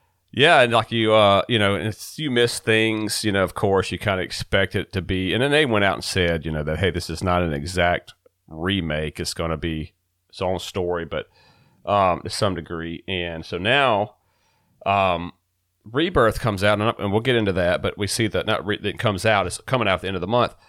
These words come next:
but you see the, uh, I saw the trailer of Rebirth, the game, um,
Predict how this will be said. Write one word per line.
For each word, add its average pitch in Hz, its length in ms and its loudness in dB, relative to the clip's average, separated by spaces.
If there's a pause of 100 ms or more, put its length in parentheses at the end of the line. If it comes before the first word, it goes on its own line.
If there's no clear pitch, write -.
(220)
but 95 100 -2
you 95 80 0
see 104 220 0
the, 87 320 -2
uh, 80 240 2 (560)
I 92 60 -4
saw 98 420 2
the 87 140 -4
trailer 80 760 -2 (580)
of 80 240 -4
Rebirth, 78 320 -6
the 80 80 -8
game, 95 560 -2
um, 78 360 -2